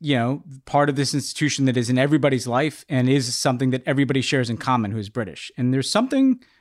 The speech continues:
wonderful about that in a way, even though it's deeply strange too. Um, but at the same time, he's, you know, symbol of the empire and of, you know, putting aside even his own person, like, that's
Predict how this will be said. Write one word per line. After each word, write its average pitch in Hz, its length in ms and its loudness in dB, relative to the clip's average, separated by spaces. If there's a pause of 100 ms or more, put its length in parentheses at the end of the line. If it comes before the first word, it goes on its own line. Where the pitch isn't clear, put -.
(120)
wonderful 220 420 2
about 107 240 0
that 110 180 2
in 101 80 -4
a 104 40 -2
way, 127 320 2
even 113 200 0
though 113 120 0
it's - 260 -8
deeply 107 500 -6
strange 110 460 -4
too. 139 280 0 (380)
Um, 135 400 2 (560)
but 202 120 4
at 202 40 6
the 170 60 0
same 262 200 2
time, 180 220 2
he's, 143 240 -2 (240)
you 175 80 2
know, 131 40 2
symbol 170 380 2
of 110 240 -2
the 131 120 2
empire 113 500 -2
and 127 320 0
of, 123 340 -4 (180)
you 131 160 -2
know, 117 380 -8 (280)
putting 175 260 4
aside 175 220 4
even 170 140 4
his 165 140 4
own 170 160 4
person, 123 720 0 (400)
like, 135 340 0 (140)
that's - 460 -2